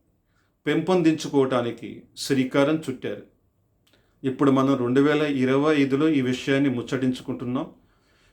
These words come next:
సుమారుగా మూడు దశాబ్దాల ప్రయాణంలో ఒక్కసారి పరిశీలిస్తే, ఈ సాంకేతిక పరిజ్ఞానంలో ఇస్రో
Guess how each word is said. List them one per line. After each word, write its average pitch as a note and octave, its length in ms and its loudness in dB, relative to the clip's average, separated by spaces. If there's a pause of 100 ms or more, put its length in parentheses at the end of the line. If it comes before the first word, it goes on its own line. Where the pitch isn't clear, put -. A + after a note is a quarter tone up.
(100)
సుమారుగా B2+ 580 2 (760)
మూడు C3+ 340 4 (100)
దశాబ్దాల D3+ 600 2 (160)
ప్రయాణంలో B2+ 560 -2 (840)
ఒక్కసారి C3+ 540 0
పరిశీలిస్తే, C3 800 0 (840)
ఈ D3+ 160 2
సాంకేతిక D#3 600 0 (140)
పరిజ్ఞానంలో B2+ 640 0 (880)
ఇస్రో D3 380 2